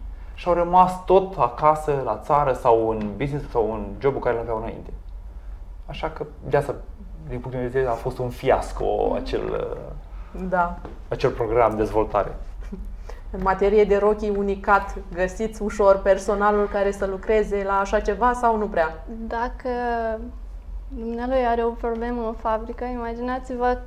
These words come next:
Speaker 3: că într-un atelier se cere mai mult de la un om. Uh, noi lucrăm produs cap-coadă,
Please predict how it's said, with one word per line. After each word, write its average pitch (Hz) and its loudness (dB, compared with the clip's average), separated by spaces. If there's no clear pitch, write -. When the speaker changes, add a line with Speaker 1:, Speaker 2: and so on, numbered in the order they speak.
Speaker 3:
că 254 -2
într-un 254 -2
atelier 233 -2
se 233 -2
cere 262 -2
mai 240 0
mult 240 -2
de 226 -2
la 226 0
un 226 0
om. 214 -2
Uh, 233 0
noi 262 -2
lucrăm 277 -2
produs 262 -2
cap-coadă, 240 0